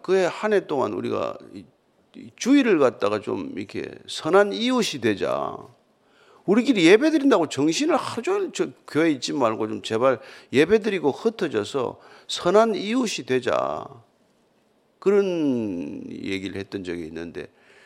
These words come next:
그게 여러분 선한 이웃이 돼서 무슨 가서 구제만 하고 돈 좀 갖다 주고 무슨 헌금 좀 해주고 뭐, 뭐 남의 등 좀 씻겨주고 이거, 이게 하는 게 아니라 그들도 메신저가 되도록 더 메시지를 담아주는 노릇을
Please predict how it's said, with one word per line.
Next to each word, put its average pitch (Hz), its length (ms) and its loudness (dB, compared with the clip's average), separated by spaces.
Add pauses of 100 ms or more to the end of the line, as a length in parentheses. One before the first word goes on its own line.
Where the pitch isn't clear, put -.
(240)
그게 226 260 2
여러분 254 240 2
선한 202 440 2
이웃이 214 300 -4
돼서 160 200 -2
무슨 139 180 -4
가서 131 320 -4
구제만 123 560 2
하고 107 220 0
돈 117 240 -4
좀 147 200 -2
갖다 110 280 0
주고 110 260 -4
무슨 110 260 -8
헌금 143 360 -2
좀 151 220 0
해주고 117 400 -2 (480)
뭐, 107 340 -6
뭐 113 180 -4
남의 127 360 2
등 151 180 0
좀 175 220 4
씻겨주고 117 420 -4
이거, 214 480 0
이게 190 300 -2
하는 196 240 0
게 220 100 -2
아니라 139 320 0 (400)
그들도 220 640 4
메신저가 214 880 0
되도록 131 500 -2
더 107 160 -2
메시지를 185 880 -2
담아주는 151 720 0
노릇을 143 520 0